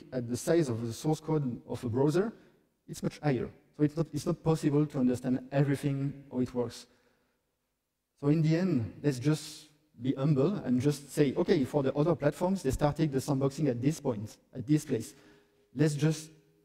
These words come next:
do something simple and start the sandboxing and configure it at the same place."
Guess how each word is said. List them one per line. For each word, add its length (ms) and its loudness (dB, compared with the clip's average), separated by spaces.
do 80 2
something 320 2
simple 340 2
and 300 2
start 280 0
the 60 0
sandboxing 560 0
and 100 0
configure 340 0
it 100 0
at 80 -4
the 80 -2
same 260 0
place." 380 -8